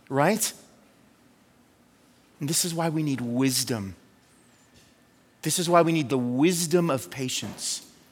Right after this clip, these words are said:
because it helps us to be aware of the closeness of Jesus. In other words, listen, if you believed the Lord could return tomorrow, complaining about your life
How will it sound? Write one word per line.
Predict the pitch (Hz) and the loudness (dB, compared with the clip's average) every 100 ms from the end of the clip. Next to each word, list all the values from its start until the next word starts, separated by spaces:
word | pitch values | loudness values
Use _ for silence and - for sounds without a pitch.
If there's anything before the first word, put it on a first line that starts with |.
| _ _ - - | _ _ -20 -10
because | 131 147 | -4 -2
it | 156 | -2
helps | - 190 185 - | 0 -2 -2 -2
us | - | -4
to | - | -2
be | 135 147 143 | -4 -4 -6
aware | 135 123 123 135 160 202 165 117 117 110 - - - | -4 -4 -4 0 2 4 2 0 -4 -8 -20 -20 -16
of | 123 | -12
the | 113 - | -10 -10
closeness | - - 143 151 180 190 - 156 120 117 - - - - - _ _ - | -8 -8 -6 0 2 2 -2 -2 -2 -2 -2 -4 -16 -20 -20 _ _ -2
of | 135 135 127 - 123 | 2 2 0 -10 -14
Jesus. | 110 143 131 120 196 | -4 2 2 2 2
In | |
other | 233 226 | 4 4
words, | 147 143 | 2 2
listen, | 196 202 123 87 - - _ _ _ _ - _ | 2 2 0 -4 -16 -20 _ _ _ _ -20 _
if | - 175 - | 6 6 6
you | 196 220 240 | -2 0 0
believed | 196 190 180 214 214 131 143 160 - - - - _ _ _ _ _ - | 2 2 4 2 2 2 2 -2 -12 -18 -20 -20 _ _ _ _ _ 0
the | |
Lord | 147 151 170 175 | 2 6 6 4
could | - 156 | 2 2
return | 151 143 - 143 135 127 | 0 -2 -2 0 0 -2
tomorrow, | - 139 120 113 107 95 95 - _ _ _ _ _ _ _ _ _ _ _ _ _ _ - | -4 -4 0 0 -2 -4 -8 -14 _ _ _ _ _ _ _ _ _ _ _ _ _ _ -6
complaining | 170 151 196 226 240 | -2 -2 0 0 2
about | 185 143 | 6 6
your | 120 107 | 6 2
life | 117 135 196 - - | 6 6 6 2 -8